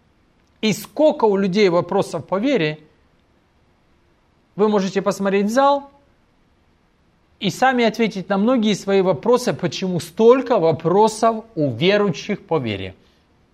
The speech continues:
Они остаются не потому, что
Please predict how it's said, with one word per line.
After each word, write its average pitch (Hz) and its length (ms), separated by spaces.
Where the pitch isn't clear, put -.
Они 240 300
остаются 277 640
не 240 160
потому, 247 480
что - 260